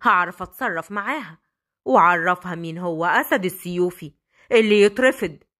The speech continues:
ماشي؟ أني هعرف أوريكي وأربيكي يا جميلة. شكلك كده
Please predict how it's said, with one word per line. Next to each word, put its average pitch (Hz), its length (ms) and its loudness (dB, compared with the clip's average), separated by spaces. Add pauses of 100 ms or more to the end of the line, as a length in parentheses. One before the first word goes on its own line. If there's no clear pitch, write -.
(240)
ماشي؟ 185 440 -8 (520)
أني 196 280 0
هعرف 180 380 0
أوريكي 175 520 -6
وأربيكي 175 640 0
يا 196 140 6
جميلة. 202 520 -2 (460)
شكلك 175 380 0
كده 165 360 0